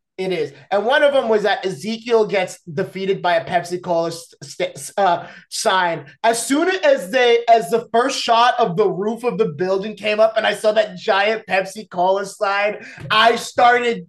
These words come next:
cackling. I was like, "No, no, no, no, this is not happening. This is not how this happens. This is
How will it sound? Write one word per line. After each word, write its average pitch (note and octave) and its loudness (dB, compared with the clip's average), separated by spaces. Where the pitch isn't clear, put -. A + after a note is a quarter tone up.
cackling. A3 -2
I A#3+ 6
was B3+ -4
like, B3+ 0
"No, D4 8
no, F#4 6
no, E4+ 8
no, F4+ 6
this E4+ -2
is G#4+ -2
not F4 6
happening. D#4+ 2
This E4 2
is D4+ 0
not D#4+ 4
how F4 8
this E4+ 0
happens. C#4 2
This E4 0
is - 0